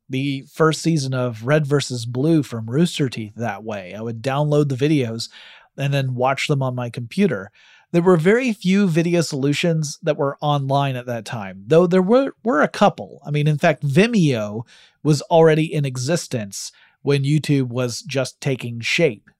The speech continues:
It just wasn't being used or promoted very much. Famously,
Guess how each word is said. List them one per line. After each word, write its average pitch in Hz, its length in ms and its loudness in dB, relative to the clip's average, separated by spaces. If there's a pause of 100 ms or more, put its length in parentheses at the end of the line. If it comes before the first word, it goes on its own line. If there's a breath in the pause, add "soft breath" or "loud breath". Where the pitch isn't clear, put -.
(180)
It 143 120 0
just 139 280 -2 (320)
wasn't 127 400 -2 (160)
being 113 540 -6 (160)
used 135 400 0
or 110 80 -8
promoted 123 640 0
very 107 300 -8
much. 92 400 -10 (880)
Famously, 143 840 -4